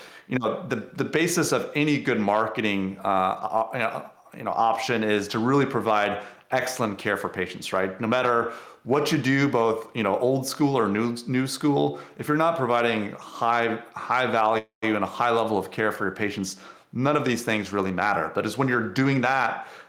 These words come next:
uh, and you wanna kinda get in front of, um, a specific type of patient, you wanna gain awareness in your local area. Some of the things we're gonna be going over the upcoming weeks. Um, I'm really excited to, to pick your brain about these things, but also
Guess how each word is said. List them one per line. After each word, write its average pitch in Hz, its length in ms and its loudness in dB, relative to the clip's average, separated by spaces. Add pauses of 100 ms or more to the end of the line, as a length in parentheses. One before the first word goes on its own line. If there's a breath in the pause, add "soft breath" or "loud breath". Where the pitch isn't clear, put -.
uh, 104 280 2
and 117 100 0
you 113 80 2
wanna 113 220 2
kinda 113 220 0
get 113 180 0
in 104 100 2
front 117 260 2
of, 95 260 0 (340 loud breath)
um, 90 580 -2
a 113 80 -2
specific 113 420 -4
type 127 280 0
of 135 100 -8
patient, 139 480 0
you 113 100 -2
wanna 104 140 2
gain 104 240 0
awareness 110 480 2
in 117 60 -6
your 104 100 0
local 101 340 0
area. 123 560 2 (220 loud breath)
Some 151 220 0
of 143 60 2
the - 40 -6
things 131 220 0
we're 120 100 2
gonna 135 120 2
be 110 100 4
going 107 340 2
over 113 260 2
the 95 180 2
upcoming 98 440 -2
weeks. 98 400 -2 (240 loud breath)
Um, 101 400 0
I'm 131 100 2
really 135 200 4
excited 113 420 0
to, 98 280 0
to - 100 -4
pick 143 260 -2
your 123 160 2
brain 127 280 2
about 120 220 0
these 127 160 -2
things, 131 240 0
but 110 120 2
also 107 480 2